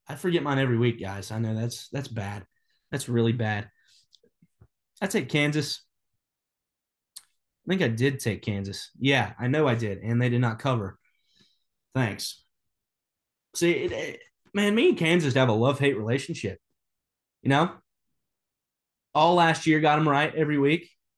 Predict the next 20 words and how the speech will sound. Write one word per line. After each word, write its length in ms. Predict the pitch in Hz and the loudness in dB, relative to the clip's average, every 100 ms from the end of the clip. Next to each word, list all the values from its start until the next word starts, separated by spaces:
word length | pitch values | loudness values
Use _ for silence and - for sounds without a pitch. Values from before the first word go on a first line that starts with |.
| _ _ _ | _ _ _
This 320 | 117 156 151 | -2 -2 2
year, 160 | 165 151 | 2 2
missed 300 | 139 139 160 | 2 -2 -2
'em 260 | 160 170 - _ | -2 -4 -8 _
a 80 | 139 | -10
ti-, 140 | 131 160 - | -4 -4 -4
one 320 | 113 135 147 | -8 -4 -2
time. 340 | 143 147 139 156 - _ _ _ - | 0 0 0 -2 -10 _ _ _ -2
Got 180 | 131 139 | 2 2
'em 120 | 143 | 2
right 200 | 147 151 | 2 0
the 60 | 151 | -2
next 240 | 147 143 | -4 -2
couple 240 | 151 139 | -2 -2
times. 400 | 131 143 135 135 | 0 0 0 -2
Missed 220 | 131 135 131 | -6 -4 -4
'em 80 | |
again 200 | 131 131 | -2 -2
this 180 | 127 123 | -2 -4
week. 280 | 131 123 123 | -4 -4 -8